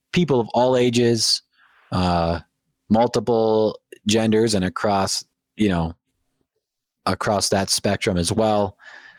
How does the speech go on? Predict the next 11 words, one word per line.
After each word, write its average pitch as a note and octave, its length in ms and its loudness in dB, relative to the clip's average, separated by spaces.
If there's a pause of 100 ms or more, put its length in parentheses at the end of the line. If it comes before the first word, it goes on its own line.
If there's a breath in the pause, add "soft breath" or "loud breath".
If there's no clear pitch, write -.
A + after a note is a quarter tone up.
(1300 loud breath)
who B2 80 2
just F#3 200 2
wanna E3+ 160 0
come C3+ 220 0
and B2 80 2
help A#2+ 280 0
out, A#2 320 0
you G2 120 0
know, G2+ 180 0
who G2+ 100 2
wanna G2+ 340 0